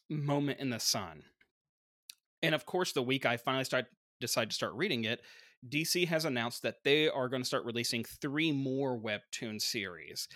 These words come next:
And they're based on characters that I'm a little bit surprised because these characters are not, like, they're A-list characters. This isn't a Superman webtoon, a Flash, or a Wonder Woman.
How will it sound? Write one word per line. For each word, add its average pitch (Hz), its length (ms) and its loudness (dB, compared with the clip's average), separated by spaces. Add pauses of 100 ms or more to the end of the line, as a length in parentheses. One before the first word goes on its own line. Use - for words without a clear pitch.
(400)
And 156 340 2 (240)
they're 147 380 2
based 330 440 -2 (120)
on 147 220 0
characters 208 800 -4
that 131 180 0
I'm 151 160 -2
a 151 60 -4
little 120 460 -4
bit 151 200 -4
surprised 131 720 -2
because 123 720 -2 (720)
these 165 240 2
characters 180 480 0
are 135 80 2
not, 131 400 2
like, 113 480 -2 (320)
they're 113 360 0
A-list 117 840 0 (120)
characters. 104 760 -4
This 123 160 0
isn't 151 180 0
a 143 60 4
Superman 113 720 -2
webtoon, 117 800 0 (420)
a 110 100 -2
Flash, 120 480 2
or 123 100 -2
a 110 60 -4
Wonder 113 300 -4
Woman. 98 400 -10